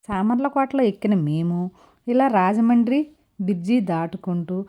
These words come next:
విజయవాడ అయితే వచ్చేసాము. విజయవాడలో నైట్ తొమ్మిదింటికి ఏమో బస్సు ఎక్కామండి. జగ్గయ్యపేట వచ్చేసరికి పది అయిందండి.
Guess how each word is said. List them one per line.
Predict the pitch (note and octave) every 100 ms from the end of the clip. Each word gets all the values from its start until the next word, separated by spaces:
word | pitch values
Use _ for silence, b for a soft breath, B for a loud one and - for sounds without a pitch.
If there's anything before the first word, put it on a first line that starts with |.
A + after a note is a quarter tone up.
| B _
విజయవాడ | G#3 G3 G#3 G3 F3+
అయితే | F3 E3 D#4
వచ్చేసాము. | C#4 G#3+ A3+ A3+ G#3+ G3+ B3+ - _ _ _ _ _ -
విజయవాడలో | F#3+ F#3 A#3 D#4 F4
నైట్ | B3+ G#3 A3
తొమ్మిదింటికి | C#4+ A3 G3+ G3+ G3+ C#4+
ఏమో | C#4
బస్సు | A3+ G#3+
ఎక్కామండి. | A3 A3 A3+ G3+ F3+ F3+
జగ్గయ్యపేట | F3+ E3 F3+ F#3+ B3+ B3+
వచ్చేసరికి | A#3+ A3 A3 G#3+ -
పది | G#3+ F3+
అయిందండి. | F3+ G3+ G#3+ F3